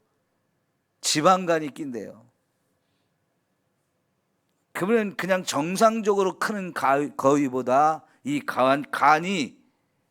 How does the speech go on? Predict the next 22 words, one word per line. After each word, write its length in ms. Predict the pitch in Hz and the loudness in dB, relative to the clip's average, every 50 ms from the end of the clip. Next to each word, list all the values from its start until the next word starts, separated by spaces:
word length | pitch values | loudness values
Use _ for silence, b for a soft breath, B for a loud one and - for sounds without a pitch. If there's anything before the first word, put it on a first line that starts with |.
| _ _ _ _ _ _ _ _ _ _ _ _ _ _ _ _ _ _ _ | _ _ _ _ _ _ _ _ _ _ _ _ _ _ _ _ _ _ _
다섯 440 | _ - - 147 - 190 185 - - | _ -2 -2 0 0 0 -2 -2 -2
배 120 | 202 185 | -4 -2
내지 320 | 180 180 180 175 170 156 143 | -2 -2 -4 -4 -4 0 2
열 320 | 143 156 175 190 170 - | 2 4 2 0 -4 -6
배로 260 | - 196 180 180 165 | -4 -4 -2 -2 -4
커진답니다. 800 | - - - 170 180 185 170 151 143 135 123 110 98 92 87 - _ _ _ _ _ _ _ _ _ _ _ _ _ _ _ _ _ _ _ b b b b b b b | -6 -10 -10 -10 -12 -10 -6 -6 -6 -6 -6 -10 -10 -14 -18 -20 _ _ _ _ _ _ _ _ _ _ _ _ _ _ _ _ _ _ _ b b b b b b b
그리고 180 | - 190 185 - | -6 -6 -4 -2
지방간이 680 | - - 180 180 202 208 214 214 208 202 202 208 202 | -4 -4 2 4 4 4 4 2 0 0 0 -2 -6
잔뜩 720 | 196 - - 156 185 214 208 - _ - 190 196 - - _ | -8 -4 -2 -2 -2 -2 -4 -8 _ -10 -10 -10 -10 -10 _
껴가지고 540 | - 233 214 202 202 185 170 170 170 175 160 | -4 -2 2 2 2 2 2 -2 -4 -4 -4
커진 640 | - - - - 220 196 208 208 208 208 202 - b b b b b b b | -4 -6 -4 -4 -4 -4 -4 -4 -4 -4 -8 -10 b b b b b b b
이 200 | - 175 180 175 | -6 -4 -4 -4
거위의, 880 | 165 - - 135 143 156 147 151 156 147 139 139 135 135 131 131 127 127 | -2 0 2 2 4 4 2 2 2 2 0 0 0 0 -2 -2 -4 -4
거위를 520 | - - - 135 135 131 127 120 123 120 120 | -6 0 0 2 2 2 2 0 -2 -4 -4
잡아서 640 | - - - 135 143 143 139 - 170 180 139 - B B B | -4 -4 0 2 2 2 4 4 4 4 4 2 B B B
그 120 | - 185 190 | -4 -4 -4
간을 540 | - - - 135 143 165 170 170 170 170 160 | -2 0 2 4 4 4 2 0 -6 -4 -2
먹을 340 | 143 135 151 175 170 170 | -2 0 2 0 0 0
때 360 | 170 202 208 185 127 - - _ _ _ | 0 0 0 0 -2 -4 -10 _ _ _
맛이 380 | - 147 180 185 - - 226 240 - _ | 2 4 4 4 2 -4 -6 -8 -10 _
기가 260 | - - - 170 175 180 | -10 -8 0 0 2 2
막히대요. 460 | 170 139 - - 127 123 110 110 | 2 -2 -4 -10 -16 -16 -16 -18